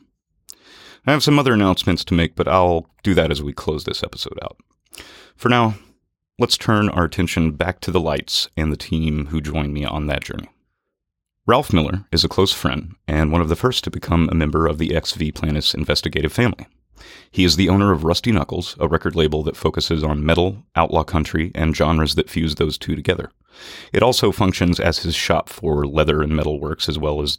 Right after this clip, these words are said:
designing, of which I can say firsthand is true quality work. I'll have a link in the show notes so you all can go check it out yourselves, which I highly encourage.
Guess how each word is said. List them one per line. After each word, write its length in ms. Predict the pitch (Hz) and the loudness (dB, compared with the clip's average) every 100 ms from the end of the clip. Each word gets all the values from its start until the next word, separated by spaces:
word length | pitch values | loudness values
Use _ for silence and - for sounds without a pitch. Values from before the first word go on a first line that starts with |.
| - | -4
designing, 520 | 78 76 71 73 73 - - | -2 -2 -2 -4 -8 -6 -2
of 140 | 78 | 0
which 180 | 85 - | 2 2
I 80 | 85 | 2
can 160 | 80 | 2
say 160 | 76 76 | 2 0
firsthand 520 | - 80 - 87 78 | 2 -2 0 0 0
is 120 | 71 | -4
true 420 | - - 90 73 - | -6 -2 0 -2 -6
quality 420 | - 90 76 71 | -2 0 0 -2
work. 400 | 65 71 - - _ _ - - - - - - | -6 -8 -12 -18 _ _ -20 -20 -20 -20 -10 2
I'll 80 | 107 | 4
have 80 | 104 | 6
a 60 | |
link 200 | 104 98 | 4 4
in 80 | 95 | 4
the 80 | 85 | 2
show 220 | - 87 | 2 2
notes 260 | 78 80 - | 2 0 0
so 120 | 85 | 2
you 120 | 80 | 2
all 100 | 78 | 2
can 140 | 80 | 2
go 80 | 76 | -2
check 220 | 76 78 | -2 -2
it 80 | 78 | -2
out 160 | 78 - | -4 -4
yourselves, 420 | - 73 71 - | -4 -2 -2 -4
which 220 | 85 - | -6 -2
I 280 | - 76 73 | 0 2 0
highly 580 | 71 - 85 80 80 76 | -2 -2 0 0 0 0
encourage. 580 | 76 - - - - | -2 -4 -6 -6 -14